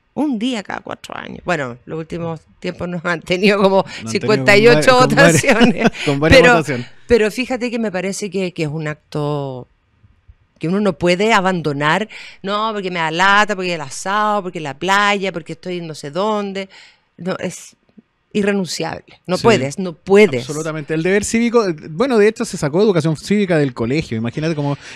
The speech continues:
Speaker 2: dentro del proceso de construcción que estamos viviendo, cómo han ido, por ejemplo, se redujeron las horas de filosofía. Bueno, que en
Speaker 1: Mira,
Speaker 2: realidad que eso
Speaker 1: no hay
Speaker 2: quizás puede ser
Speaker 1: filosofía.
Speaker 2: bueno, ¿ah? Porque,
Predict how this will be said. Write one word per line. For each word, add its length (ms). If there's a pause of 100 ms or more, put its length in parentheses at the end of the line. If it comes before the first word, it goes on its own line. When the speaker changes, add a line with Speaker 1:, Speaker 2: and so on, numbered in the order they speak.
Speaker 2:
dentro 260
del 60
proceso 400
de 140
construcción 500
que 60
estamos 280
viviendo, 400
cómo 200
han 80
ido, 180
por 120
ejemplo, 460
se 220
redujeron 420
las 120
horas 220
de 100
filosofía. 440 (280)
Bueno, 160
que 60
en 40
Speaker 1:
Mira, 140
Speaker 2:
realidad 160
que 60
eso 120
Speaker 1:
no 60
hay 140
Speaker 2:
quizás 120
puede 140
ser 100
Speaker 1:
filosofía. 320
Speaker 2:
bueno, 120
¿ah? 40
Porque, 220